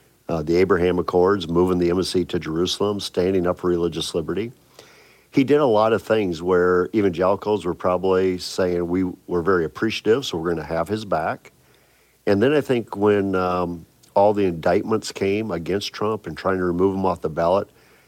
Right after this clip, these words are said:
I think they saw a system that was weaponized against him, so they kinda doubled down on their support for him.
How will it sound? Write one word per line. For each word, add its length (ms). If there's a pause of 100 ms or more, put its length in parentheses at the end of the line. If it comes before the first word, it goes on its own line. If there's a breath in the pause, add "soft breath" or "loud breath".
(220 soft breath)
I 60
think 160
they 80
saw 300
a 60
system 420
that 100
was 140
weaponized 640
against 340
him, 160
so 160
they 80
kinda 280
doubled 340
down 220
on 100
their 140
support 440
for 260
him. 60